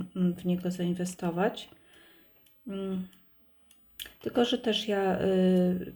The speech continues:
jakoś tak przestałam, y, go kupować, intensywnie z niego korzystać, y, z takiej przyczyny, że po prostu on, y,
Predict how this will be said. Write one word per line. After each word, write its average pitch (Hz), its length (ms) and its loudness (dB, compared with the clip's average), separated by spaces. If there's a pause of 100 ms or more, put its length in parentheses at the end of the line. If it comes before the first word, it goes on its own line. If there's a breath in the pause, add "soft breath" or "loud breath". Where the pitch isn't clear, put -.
(140)
jakoś 190 380 -2
tak 190 120 -4
przestałam, 185 640 2
y, 185 220 2 (100)
go 190 60 4 (120)
kupować, 196 640 0
intensywnie 190 680 -2
z 185 80 0
niego 190 260 2
korzystać, 247 680 0 (500 loud breath)
y, 202 120 -2
z 190 140 -8
takiej 208 300 0
przyczyny, 208 720 -2
że 202 400 0
po 208 100 -4
prostu 190 720 -2 (1200 loud breath)
on, 196 340 -4
y, 190 1000 -4